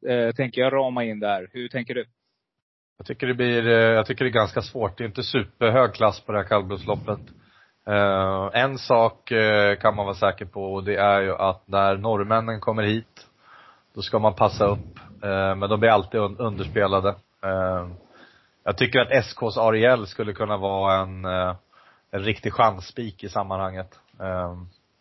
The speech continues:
Speaker 2: faktiskt. Av vad jag har sett i arkivet. Eh, den här hästen är, kommer bli bortglömd på lördag. Eh, så missa inte den. Jag, eh, jag håller det. Jag är lite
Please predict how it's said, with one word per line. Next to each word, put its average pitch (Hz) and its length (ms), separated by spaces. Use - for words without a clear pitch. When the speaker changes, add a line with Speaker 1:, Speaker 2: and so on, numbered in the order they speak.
Speaker 2:
faktiskt. 90 500
Av 101 140
vad 101 120
jag 104 60
har 101 60
sett 98 300
i 107 60
arkivet. 92 720
Eh, 85 260
den 98 200
här 107 140
hästen 101 360
är, 95 420
kommer 113 380
bli 95 120
bortglömd 92 520
på 87 300
lördag. 87 360
Eh, 87 320
så 101 160
missa 117 340
inte 110 200
den. 101 260
Jag, 104 400
eh, 101 320
jag 101 100
håller 120 260
det. 110 80
Jag 131 200
är 165 40
lite 156 260